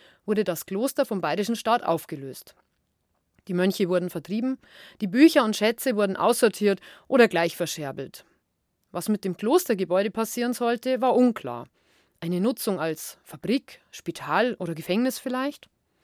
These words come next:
Dem mit der Aufhebung beauftragten Kommissar lag es dafür in einer zu öden Gegend. Achtzehnhundertfünf kaufte es Freiherr von Drechsel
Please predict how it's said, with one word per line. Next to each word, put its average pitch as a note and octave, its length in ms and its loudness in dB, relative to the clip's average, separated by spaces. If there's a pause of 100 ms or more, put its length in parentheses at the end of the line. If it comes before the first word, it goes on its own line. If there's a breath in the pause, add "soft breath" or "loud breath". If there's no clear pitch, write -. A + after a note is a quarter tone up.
(460 soft breath)
Dem B3+ 100 2
mit C4 140 2
der G#3+ 120 2
Aufhebung C4+ 540 2
beauftragten A#3+ 640 0
Kommissar G#3 520 0 (360 loud breath)
lag A#3 160 0
es A#3+ 140 -6
dafür A#3 400 4
in G3 160 -2
einer G3+ 260 -2
zu - 340 -6 (160)
öden F#3 380 2
Gegend. F#3 600 -6 (680)
Achtzehnhundertfünf F#3+ 1000 -4
kaufte G#3 340 0
es G3 140 -4
Freiherr G#3+ 320 0
von A#3 160 0
Drechsel G3+ 420 -2